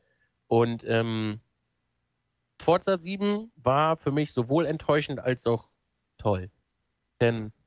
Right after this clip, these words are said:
Turn ten hat wieder abgeliefert, was sie immer machen. Die Lootkisten kannst vergessen, also für mich zumindest kannst du ignorieren, weil ich weiß nicht, warum die Leute gemeckert haben. Äh, gut, dass sie gemeckert haben, weil jetzt kann man sie nicht für alles Geld kaufen.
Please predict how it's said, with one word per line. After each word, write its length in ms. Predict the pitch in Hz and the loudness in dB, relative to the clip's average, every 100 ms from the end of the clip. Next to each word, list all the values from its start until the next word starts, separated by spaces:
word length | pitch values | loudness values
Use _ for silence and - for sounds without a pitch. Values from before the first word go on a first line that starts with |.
| _ _ _ | _ _ _
Turn 180 | - 123 | 0 2
ten 240 | 117 139 135 | 2 0 -2
hat 140 | 113 | -2
wieder 240 | 117 107 | 0 0
abgeliefert, 760 | 131 - 190 196 214 247 269 - _ _ _ _ _ | 0 -2 -2 -2 -2 -2 -2 -6 _ _ _ _ _
was 160 | 113 - | -2 0
sie 80 | 135 | 0
immer 180 | 170 | 2
machen. 380 | 202 202 214 226 - _ _ | 0 -2 -2 -4 -8 _ _
Die 120 | - 127 | -2 2
Lootkisten 520 | 156 - 170 - 135 | 4 2 0 0 -2
kannst 200 | 139 - | -4 -4
vergessen, 440 | 110 127 - 165 | -2 -2 -2 -2
also 220 | 113 113 | 0 0
für 160 | 107 117 | -2 -2
mich 180 | 131 143 | -2 -2
zumindest 360 | 143 143 135 123 | -2 -2 -2 -2
kannst 200 | 123 - | -2 -4
du 60 | |
ignorieren, 560 | 113 107 104 151 165 143 | -2 0 2 2 0 0
weil 100 | 110 | -2
ich 100 | - | 0
weiß 200 | 113 113 | -2 -2
nicht, 140 | 117 | -4
warum 100 | 117 | -4
die 80 | 110 | -2
Leute 220 | 110 113 | 0 0
gemeckert 400 | 107 107 139 131 | 0 -2 -2 -2
haben. 400 | 135 139 135 147 - | -2 -2 -4 -10 -4
Äh, 80 | 127 | 0
gut, 220 | 139 208 | 2 4
dass 120 | 190 | 2
sie 100 | - | 2
gemeckert 400 | 196 196 190 185 | -2 0 0 0
haben, 220 | 185 180 147 | 0 0 0
weil 140 | 117 | 0
jetzt 160 | 117 - | 0 0
kann 100 | 127 | -2
man 100 | 123 | -2
sie 100 | 113 | -2
nicht 180 | 113 | -4
für 260 | - 101 - | -4 -6 -2
alles 220 | 104 101 | -2 -2
Geld 200 | 113 147 | -2 -2
kaufen. 440 | - 165 175 202 | 0 -2 -2 -10